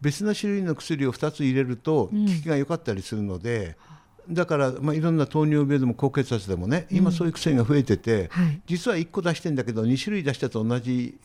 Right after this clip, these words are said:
Speaker 1: 効果が出るとかね。
Speaker 2: あー。
Speaker 1: あ、そういうの多いですよ。
Speaker 2: それすごいですね。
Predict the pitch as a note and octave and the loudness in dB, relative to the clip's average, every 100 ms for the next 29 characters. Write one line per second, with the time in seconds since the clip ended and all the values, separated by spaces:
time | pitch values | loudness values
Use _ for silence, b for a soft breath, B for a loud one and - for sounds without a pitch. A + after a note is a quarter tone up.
0 | - C#3 B2 A2+ G2 A2 F#2 F2 F2 F2+ | -4 -2 0 0 2 0 -2 -4 -2 0
1 | F2+ - C3+ C#3 - - - F3+ F3 F#3 | 0 0 0 2 0 -4 -4 -4 0 0
2 | D3+ A#2 A2 F2 E2 A#1+ - b b - | 0 0 0 -2 -8 -14 -20 b b -14
3 | - F3+ F3+ - D#3+ G3+ F#3 - C#3 C3 | -6 -4 -2 -4 -2 0 0 -2 0 4
4 | D3 C#3+ | 4 2